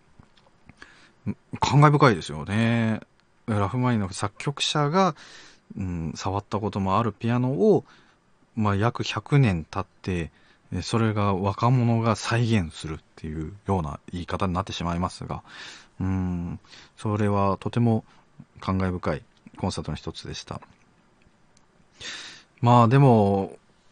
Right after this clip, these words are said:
ね、この曲の十八変奏曲の何よりもいいところっていうのは、バイオリンがね、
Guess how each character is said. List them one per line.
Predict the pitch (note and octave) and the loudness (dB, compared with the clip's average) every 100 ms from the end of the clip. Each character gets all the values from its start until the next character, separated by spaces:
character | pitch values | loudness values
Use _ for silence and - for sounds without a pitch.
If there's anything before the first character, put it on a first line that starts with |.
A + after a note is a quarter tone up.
| _ _ _ | _ _ _
ね、 | A2+ A#2 C3 C3 A#2+ | 0 4 4 4 2
こ | - | 2
の | B2+ C3 | 2 2
曲 | C#3 C#3+ | 0 2
の | C#3 | 2
十 | G#2+ A#2 | 2 0
八 | B2+ - | -2 2
変 | C#3 C#3+ | 4 4
奏 | D#3 | 2
曲 | C#3 A#2 | 0 2
の | G#2+ | 2
何 | G#2 G#2 B2 | 4 4 4
よ | F3 | 4
り | D#3+ | 4
も | A#2 | 4
い | A2 | 2
い | |
と | G#2+ | 2
こ | G2+ | 2
ろ | |
っ | G2 | 0
て | A2 | 0
い | |
う | |
の | G2+ G#2 | 2 4
は、 | G#2 G2 F#2 | 4 2 0
バ | G#2+ C3+ | 2 4
イ | |
オ | D3+ | 4
リ | D3+ | 2
ン | D3+ | 2
が | C#3+ | 2
ね、 | C#3 C#3 | 2 0